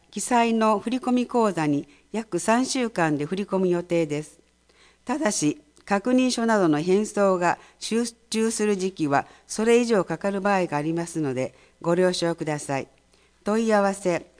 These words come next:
平日九時から午後五時に泉佐野市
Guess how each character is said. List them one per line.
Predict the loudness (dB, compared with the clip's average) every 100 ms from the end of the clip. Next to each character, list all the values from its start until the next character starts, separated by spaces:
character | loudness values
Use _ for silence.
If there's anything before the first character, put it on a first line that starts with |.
| _ _
平 | -4 -2 0
日 | -4 -2 0 0 -2 _
九 | -6
時 | -4 -6
か | -4 0
ら | 0 -2 -4
午 | 0 2
後 | 2
五 | 0 0
時 | 0
に | 2 0 -4 _
泉 | 0 2 0
佐 | 0 0
野 | 0
市 | -2 -6 -6